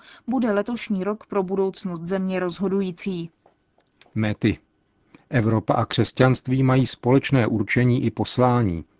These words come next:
Speaker 2: a v integračním procesu je třeba brát do úvahy společné hodnoty,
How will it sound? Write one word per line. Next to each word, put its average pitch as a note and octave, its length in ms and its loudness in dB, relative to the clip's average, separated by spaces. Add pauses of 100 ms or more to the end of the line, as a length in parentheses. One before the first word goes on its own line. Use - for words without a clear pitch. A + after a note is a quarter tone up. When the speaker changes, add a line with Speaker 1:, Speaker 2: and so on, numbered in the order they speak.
(100)
Speaker 2:
a F#2 80 -4
v - 120 -10
integračním G2+ 680 0
procesu B2 520 0
je C3 120 4
třeba A#2+ 320 -2
brát G2+ 320 0
do F#2 120 -2
úvahy A2+ 380 2
společné G2 580 -2
hodnoty, G2 480 -2